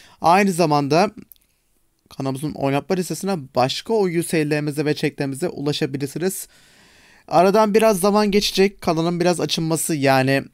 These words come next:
oyunların bitmesi için falan biraz ekstra uğraş sarf etmem gerekiyor. Sonra yeni oyunlar yavaş yavaş gelecek arkadaşlar. Merak etmeyin. Sizleri seviyorum.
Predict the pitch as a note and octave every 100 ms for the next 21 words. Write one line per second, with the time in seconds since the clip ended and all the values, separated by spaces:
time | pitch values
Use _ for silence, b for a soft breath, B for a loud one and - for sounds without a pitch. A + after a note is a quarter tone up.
0 | _ _ - D3 C#3+ C#3+ D3 D3 - -
1 | C#3+ - D3 D#3 D3+ D#3 - C#3+ C#3+ C#3
2 | D3 D3 - C#3+ - D#3+ - C#3 C#3+ D#3+
3 | - - - C#3 B2 C#3 - C3+ C3+ C#3
4 | A3 G#3 E3+ E3 E3 E3 D#3+ C#3+ G3 A3+
5 | B B B B - D3+ F#3 - E3 G#3+
6 | - E3 E3 D#3+ C3 C3 A#2+ - A2+ A2+
7 | B2 C3 - D3 B2 C3+ G3+ _ _ _
8 | _ _ _ _ - B B B B B
9 | - C#3 E3+ F3 F#3 F3 F3+ F#3